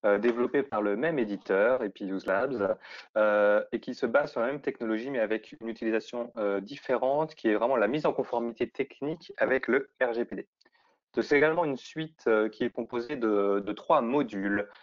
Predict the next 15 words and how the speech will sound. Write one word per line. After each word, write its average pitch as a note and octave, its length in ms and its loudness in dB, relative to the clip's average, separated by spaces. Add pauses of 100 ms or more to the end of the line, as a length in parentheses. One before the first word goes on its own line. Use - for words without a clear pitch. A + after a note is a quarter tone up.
(120)
Le A#2+ 200 0
premier, D#3 300 -2
Data C#3 260 2
Disclose, B2+ 600 -6
va A2 80 0
vous A#2+ 140 -2
permettre A#2+ 540 -2
de A2 280 -4
localiser C#3 680 0
dans B2 120 -2
vos A2 180 0
environnements A2+ 400 0
S G#2+ 160 -6
A A2+ 80 0
P, A#2+ 320 0